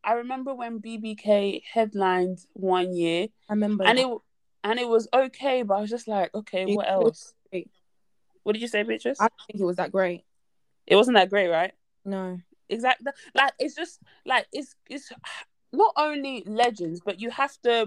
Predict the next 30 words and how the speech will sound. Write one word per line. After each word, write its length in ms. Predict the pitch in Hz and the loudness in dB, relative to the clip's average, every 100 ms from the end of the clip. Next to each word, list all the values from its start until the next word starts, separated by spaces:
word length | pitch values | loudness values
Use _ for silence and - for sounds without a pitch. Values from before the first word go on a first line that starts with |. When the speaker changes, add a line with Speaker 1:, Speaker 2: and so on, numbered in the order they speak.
| 202 | -4
Speaker 1:
be 180 | 208 214 - | -10 -6 0
able 320 | 214 202 196 | 0 0 -8
to 360 | - 185 175 165 _ _ | -2 0 0 -4 _ _
have 160 | - 220 | -2 2
Speaker 2:
To 60 | 247 | 2
do 60 | 208 | 2
the 60 | |
Speaker 1:
stage 160 | - 277 | 4 4
Speaker 2:
show. 80 | - | 4
Speaker 1:
presence 380 | - 262 226 - | 4 6 4 0
as 140 | 196 | -4
well. 340 | 190 190 254 320 _ | 0 2 2 -2 _
Speaker 2:
But 80 | 277 | 0
I 120 | 269 | 2
think 260 | 370 359 339 | 2 0 -2
it's 160 | 262 247 | -4 -6
more 140 | 262 | -6
about 220 | 233 220 | -4 -4
the 80 | 214 | -4
show 360 | 208 - 226 214 | -8 -2 -2 -2
aspect. 560 | 190 208 - 208 214 | -6 -10 -6 -6 -6
Like, 200 | 190 190 - _ _ _ _ | -8 -8 -10 _ _ _ _
Speaker 1:
Yeah. 280 | 202 190 170 | 2 2 2
Speaker 2:
when 360 | 175 - _ 370 | -2 -18 _ -4
you 60 | 349 | 0
perform, 540 | 277 - 277 254 190 | -2 -2 -4 -2 -2
like, 160 | 180 - | -4 -6
when 200 | 226 269 | -6 -4
you 100 | 269 | -4
have 300 | 247 233 214 | -4 -4 -4